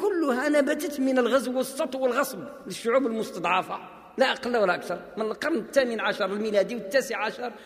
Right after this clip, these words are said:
والعشرين، ونحن الآن في مطالع القرن الواحد وعشرين بالعد الميلادي.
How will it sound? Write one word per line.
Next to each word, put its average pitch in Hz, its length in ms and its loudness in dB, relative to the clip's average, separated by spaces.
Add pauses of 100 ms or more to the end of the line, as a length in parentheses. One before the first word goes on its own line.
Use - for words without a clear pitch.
(100)
والعشرين، 208 600 0 (240)
ونحن 226 240 2
الآن 208 260 0
في 185 100 -6
مطالع 190 400 0
القرن 185 340 -2
الواحد 160 260 0
وعشرين 156 420 0 (340)
بالعد 165 360 2
الميلادي. 139 420 2